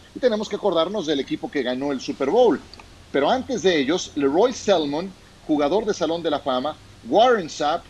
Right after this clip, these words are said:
Derrick Brooks, John Lynch, una defensa temible esa que ganó el Super Bowl, Warrick Dunn, un corredor de bola muy elusivo, Simeon Rice,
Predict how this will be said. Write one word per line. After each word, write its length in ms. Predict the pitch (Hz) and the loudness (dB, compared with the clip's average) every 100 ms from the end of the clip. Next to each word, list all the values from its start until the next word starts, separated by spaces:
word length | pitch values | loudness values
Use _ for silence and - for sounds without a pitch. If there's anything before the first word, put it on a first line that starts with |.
| - - | -16 -6
Derrick 380 | 185 247 190 113 | -4 -2 -6 0
Brooks, 460 | 151 156 - - - | 2 2 -2 -12 -2
John 300 | 208 254 240 | -2 0 -2
Lynch, 360 | 156 170 - | -2 -2 -6
una 120 | 170 170 | -8 -6
defensa 400 | 135 175 180 175 | -6 -8 -6 -4
temible 480 | - 139 165 170 165 | -4 -4 -2 -2 -2
esa 120 | 156 | -4
que 120 | 151 | -6
ganó 160 | 131 143 | -6 -6
el 80 | 151 | -6
Super 240 | 160 139 | -4 2
Bowl, 300 | 127 135 165 - - - - - - 117 | 6 6 4 -2 -20 -20 -20 -18 -8 4
Warrick 340 | 233 285 247 | 6 6 4
Dunn, 280 | 117 165 185 | 6 6 6
un 60 | 190 | 4
corredor 400 | 175 143 170 180 | 4 6 6 4
de 60 | |
bola 240 | 151 180 160 | 4 4 2
muy 260 | 156 185 | 2 4
elusivo, 560 | 185 139 - 156 143 170 - - | 4 2 2 2 4 0 -6 -20
Simeon 520 | - - 262 294 190 147 | -8 -2 -2 0 0 4
Rice, 320 | 147 165 | 4 2